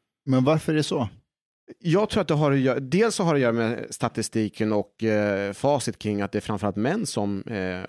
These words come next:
Speaker 2: som bär vapen och skjuter och så vidare. Men också att man har en föreställning, och man har en,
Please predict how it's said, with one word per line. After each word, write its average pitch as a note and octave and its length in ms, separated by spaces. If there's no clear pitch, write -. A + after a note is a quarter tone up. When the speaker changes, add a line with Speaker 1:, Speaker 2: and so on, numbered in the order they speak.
Speaker 2:
som G#2+ 280
bär G2 200
vapen F#2 400
och F2+ 80
skjuter F#2 280
och F2 60
så - 100
vidare. F2 380
Men B2 300
också B2 600
att A#2+ 200
man A#2 220
har A#2 120
en A#2 80
föreställning, B2+ 720
och A2+ 60
man C3 140
har E3 100
en, D3+ 260